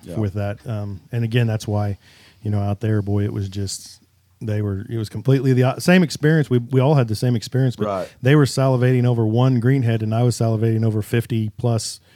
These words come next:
Speaker 2: uh, pintail.
Speaker 1: Well, and that's just, like, guys here that I hunt with that are, that are from Kansas all the time. Like, I, I get it asked so frequently from, from guys around here. It's like, "Hey, uh, you know anywhere I could go shoot some wood ducks?"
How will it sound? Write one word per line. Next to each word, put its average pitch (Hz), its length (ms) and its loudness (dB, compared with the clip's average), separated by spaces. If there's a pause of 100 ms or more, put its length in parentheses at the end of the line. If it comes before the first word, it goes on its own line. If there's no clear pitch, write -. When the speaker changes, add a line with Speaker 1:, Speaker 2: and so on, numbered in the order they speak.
(400)
Speaker 2:
uh, 107 360 0
pintail. 107 460 -2 (120)
Speaker 1:
Well, 147 180 4
and 113 80 -4
that's 120 180 -6
just, 135 160 -8
like, 101 240 -4
guys 101 340 0
here 120 240 -2
that 101 120 -4
I 85 80 -4
hunt 95 260 -6
with 92 360 -6
that 95 120 -4
are, 80 100 -2 (140)
that 90 140 -6
are 85 60 -4
from 95 380 -4
Kansas 98 540 -6
all 85 160 -6
the 85 80 -10
time. 87 320 -10 (420)
Like, 82 240 -12 (300)
I, 92 260 -10
I 101 80 -8
get 101 220 -4
it 92 140 -6
asked 90 380 -10 (320)
so 120 560 0
frequently 90 580 -10
from, 85 420 -10
from 98 200 -6
guys 90 300 -4
around 82 340 -6
here. 117 140 -6
It's 90 80 -8
like, 87 140 -10
"Hey, 127 300 -6
uh, 92 300 -6 (500)
you 208 120 -12
know 226 60 -2
anywhere 185 240 -4
I 165 100 -12
could 151 100 -20
go 127 100 -10
shoot 123 260 -10
some 82 220 -10
wood 113 220 -6
ducks?" - 540 -8